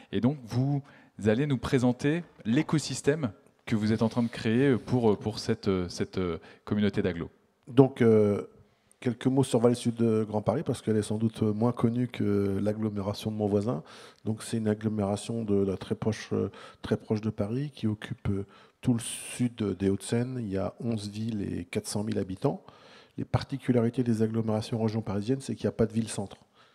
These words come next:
Speaker 2: C'est-à-dire que beaucoup de fois, de nombreuses fois en province, il y a une ville-centre, euh, qui un peu entraîne les autres. Là, nous, il y a onze villes qui sont, euh, avec des projets différents. Et... Alors, euh, ici, là,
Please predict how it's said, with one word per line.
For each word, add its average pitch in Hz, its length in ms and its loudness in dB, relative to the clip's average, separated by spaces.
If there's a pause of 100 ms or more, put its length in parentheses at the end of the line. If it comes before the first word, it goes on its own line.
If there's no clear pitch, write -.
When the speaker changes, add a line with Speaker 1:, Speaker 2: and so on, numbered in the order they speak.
(220)
Speaker 2:
C'est-à-dire 95 440 -4
que - 80 -20
beaucoup 107 320 0
de - 80 -14
fois, - 200 -4 (320)
de 110 80 0
nombreuses 117 320 4
fois 127 140 0
en 117 60 4
province, 120 420 0
il - 40 -2
y - 20 0
a - 20 0
une 101 80 -2
ville-centre, 110 520 -2
euh, 107 140 2
qui 104 200 -8
un 101 80 -6
peu 110 180 -2
entraîne 98 560 -4
les 95 180 -4
autres. 131 200 -2
Là, 120 80 4
nous, 120 260 -2 (380)
il 107 40 2
y 107 40 4
a - 80 0
onze 107 180 -6
villes 123 160 -4
qui - 160 -12
sont, 104 460 -4
euh, 92 80 -4 (340)
avec 98 220 -2
des 104 100 -2
projets 113 380 0
différents. 113 720 -2
Et... 98 260 -6 (460)
Alors, 110 320 8
euh, 104 340 6
ici, 156 560 -2 (220)
là, 101 480 -2